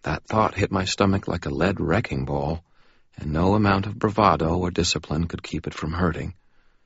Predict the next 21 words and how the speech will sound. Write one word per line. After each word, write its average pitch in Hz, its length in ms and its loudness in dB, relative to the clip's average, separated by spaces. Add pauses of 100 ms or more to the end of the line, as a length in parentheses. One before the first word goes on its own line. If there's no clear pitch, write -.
(260)
So 71 420 -10 (260)
I 82 60 -8
turned 85 300 0
away 90 240 2
from 62 240 -8
it. - 160 -16 (1040)
I 85 80 0
answered 104 340 4
the 87 80 2
door 71 340 -2
and 71 140 -4
said, 73 240 0 (640)
"Hello, 135 260 6
Will." 135 300 6 (1200)
"Sergeant 107 400 6
Murphy," 120 460 6 (120)
he - 80 -2
said, 90 320 -2
nodding 85 400 2
at 85 160 0
me. 101 220 2